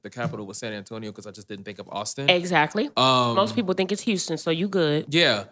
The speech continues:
Speaker 1: So it literally, my mom got a job here and I was like, "Okay, I always wanted to move to Dallas. That's the next best thing, I guess. Let's just go."
Speaker 2: Yeah.
Speaker 1: Being here has been different.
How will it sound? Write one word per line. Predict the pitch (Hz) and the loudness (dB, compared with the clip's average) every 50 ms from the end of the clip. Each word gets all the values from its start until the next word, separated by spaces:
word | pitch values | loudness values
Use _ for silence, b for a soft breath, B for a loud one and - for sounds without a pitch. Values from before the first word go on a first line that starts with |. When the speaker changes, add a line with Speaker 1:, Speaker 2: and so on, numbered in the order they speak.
| _ _ _ | _ _ _
Speaker 1:
So | - - - - - 170 156 147 143 135 135 131 127 123 120 120 113 - - _ _ _ _ _ _ _ _ _ _ _ _ _ _ _ _ _ _ _ _ - | -2 2 4 6 8 8 8 8 8 6 4 4 2 2 2 0 0 -2 -4 _ _ _ _ _ _ _ _ _ _ _ _ _ _ _ _ _ _ _ _ 0
it | - 175 165 | 2 2 4
literally, | 156 143 156 170 180 180 170 151 151 143 | 4 4 6 6 6 6 4 4 2 0
my | 123 131 131 | 2 2 2
mom | 135 131 131 131 135 139 135 | 2 2 2 2 2 2 2
got | 139 131 123 | 0 0 0
a | 123 | 0
job | 117 123 120 127 131 127 127 | -2 0 2 2 2 2 0
here | 143 147 143 139 | 0 0 0 0
and | 98 110 | 0 0
I | 113 120 | 0 0
was | 120 120 117 | 0 0 0
like, | 123 117 | -2 -2
"Okay, | 87 104 110 - 120 113 110 | -2 -2 -4 -4 -4 -4 -4
I | - - 113 | -2 -2 0
always | - 120 120 117 120 117 | 0 0 0 0 -4 -6
wanted | 117 123 113 113 - | -6 -8 -8 -8 -10
to | - 123 | -10 -10
move | 120 117 104 | -10 -10 -10
to | - 117 | -10 -8
Dallas. | 104 117 113 113 110 110 107 113 120 - - - _ - | -4 -2 -2 -2 -2 -4 -6 -6 -4 -6 -6 -6 _ -6
That's | 123 113 113 - | -4 -4 -4 -4
the | - - 120 117 - 113 | -6 -6 -8 -8 -8 -6
next | 120 107 107 - - | -6 -6 -6 -6 -8
best | - 117 107 - - - | -6 -6 -4 -4 -4 -6
thing, | 120 110 - - | -6 -10 -10 -12
I | 101 110 | -14 -10
guess. | 98 107 104 104 - | -10 -8 -8 -8 -8
Let's | 110 101 98 - - | -8 -8 -6 -6 -6
just | - 107 101 - 101 | -6 -6 -10 -8 -6
go." | 113 113 101 90 90 - - | -6 -4 -4 -4 -8 -10 -8
Speaker 2:
Yeah. | - 196 185 185 165 117 90 147 170 | -8 -4 2 2 2 2 2 0 2
Speaker 1:
Being | - 139 143 156 160 151 | 4 6 6 6 6 6
here | 139 151 143 135 | 6 4 4 4
has | 120 135 131 131 135 127 120 | 4 4 2 2 2 0 -2
been | 127 123 120 120 | -2 -4 -4 -2
different. | 120 117 117 - - 143 143 143 - - | -4 -4 -4 -2 -2 -4 -4 -4 -6 -8